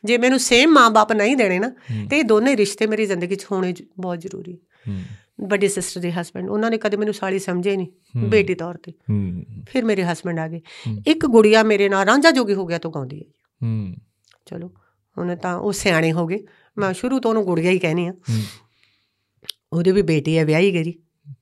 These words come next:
Speaker 1: ਉਹ ਐਂ ਭੁੱਲ ਗਈ ਸੀ ਵੀ ਮੇਰਾ ਘਰ ਕਿੱਥੇ ਆ।
Speaker 2: ਹੂੰ।
Speaker 1: ਉਹਨੇ ਇੱਕ ਸਾਲ ਮੇਰੇ ਲੇਖੇ ਲਾਤਾ ਸੀ। ਉਹਨੂੰ ਵੀ ਮੈਂ ਬਹੁਤ ਔਖਾ ਕੀਤਾ ਡਿਪਰੈਸ਼ਨ 'ਚ।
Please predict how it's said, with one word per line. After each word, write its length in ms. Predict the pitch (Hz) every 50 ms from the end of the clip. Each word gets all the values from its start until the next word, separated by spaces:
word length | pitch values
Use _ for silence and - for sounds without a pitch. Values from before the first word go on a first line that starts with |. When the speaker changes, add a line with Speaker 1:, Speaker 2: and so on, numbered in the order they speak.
| _ _ _ _ _ _ _ _ _ _ _ _ _ - -
Speaker 1:
ਉਹ 180 | 269 320 311
ਐਂ 120 | 262 254 254
ਭੁੱਲ 240 | 254 294 285 226
ਗਈ 100 | 196 180
ਸੀ 120 | 180 185 196
ਵੀ 80 | 190
ਮੇਰਾ 180 | 180 180 180 175
ਘਰ 160 | - 208 202
ਕਿੱਥੇ 280 | 202 - 147 - - 139
ਆ। 40 | 135 - _ _ _ _ _ -
Speaker 2:
ਹੂੰ। 220 | 123 120 110 101 92 101 _ _ _ _ _ _ _ _ _ _ _ _ _ _ _ _ _ _ _ _ _ _ _ _ _ _ _ _ _ _ _ _ _ _ _ _ _ -
Speaker 1:
ਉਹਨੇ 220 | 233 233 262 285 254
ਇੱਕ 180 | 226 - 220
ਸਾਲ 440 | 214 - - 196 202 208 214 208 202
ਮੇਰੇ 220 | 196 185 180 180
ਲੇਖੇ 340 | 170 170 165 160 - - 160
ਲਾਤਾ 240 | 147 147 143 - -
ਸੀ। 140 | 139 - _ _ _ _ _ _ _ _ _ _ _ _ _ _ - - - _ _ _ _ _ _ _ _ _ _ _ _ _ -
ਉਹਨੂੰ 140 | 247 254 233
ਵੀ 60 | 226
ਮੈਂ 100 | 190 175
ਬਹੁਤ 320 | 156 147 151 160 160 - 175
ਔਖਾ 280 | 151 147 - - 147
ਕੀਤਾ 280 | 135 135 135 131 147 143
ਡਿਪਰੈਸ਼ਨ 440 | 143 143 139 139 139 - - 139 143
'ਚ। 120 | -